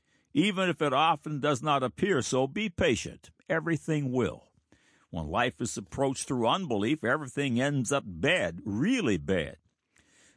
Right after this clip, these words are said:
But God has supplied a way of escape, and it will require childlike faith. If you have yet to be born again, born a second time, this time of the Spirit of God, as Jesus declares in John three three,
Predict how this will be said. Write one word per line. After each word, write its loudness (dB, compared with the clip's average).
But -4
God 2
has 0
supplied 0
a -2
way 0
of -4
escape, -2
and -2
it 0
will -4
require -2
childlike -4
faith. -2
If 2
you 4
have 0
yet 2
to 0
be 0
born 0
again, 2
born 2
a 0
second 0
time, 0
this -2
time 0
of -4
the -6
Spirit 0
of -4
God, 2
as 0
Jesus -2
declares -2
in -2
John -2
three -8
three, 0